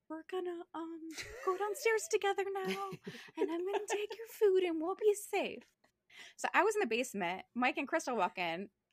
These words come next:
Speaker 1: The kids come to the basement with me, and Crystal and Mike both are like, "I would rather die in a tornado
Speaker 2: Yes.
Speaker 1: than go into the basement <laughs> with the dog and four kids right now."
Speaker 2: This is
Speaker 1: And then
Speaker 2: true.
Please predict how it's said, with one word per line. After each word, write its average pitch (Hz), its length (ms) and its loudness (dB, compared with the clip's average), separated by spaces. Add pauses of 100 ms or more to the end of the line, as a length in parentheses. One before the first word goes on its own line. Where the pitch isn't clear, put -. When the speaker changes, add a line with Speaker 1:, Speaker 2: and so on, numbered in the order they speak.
(240)
Speaker 1:
The 277 60 0
kids 302 240 -2
come 339 120 -6
to 277 60 -2
the 214 40 -8
basement 226 320 0
with 226 60 -4
me, 175 340 -4 (520)
and 233 240 -2 (180)
Crystal 320 320 -4
and 247 100 0
Mike 226 260 2
both 196 180 0
are 202 40 2
like, 185 260 -2
"I 190 180 2
would 220 260 -4
rather 190 380 2 (280)
die 165 220 4
in 220 140 -2
a 220 60 -4
tornado 208 540 -2
Speaker 2:
Yes. 247 440 8 (240)
Speaker 1:
than 247 400 6
go 220 340 6
into 240 220 0
the 220 80 4
basement 240 680 2 (380)
<laughs> - 220 -12
with 220 180 0
the 214 80 2
dog 185 280 2
and 262 120 -2
four 180 160 0
kids - 300 -4
right - 160 -4
now." 214 220 -6 (580)
Speaker 2:
This - 180 0
is - 180 -4
Speaker 1:
And 311 120 10
then 339 80 8
Speaker 2:
true. 330 40 4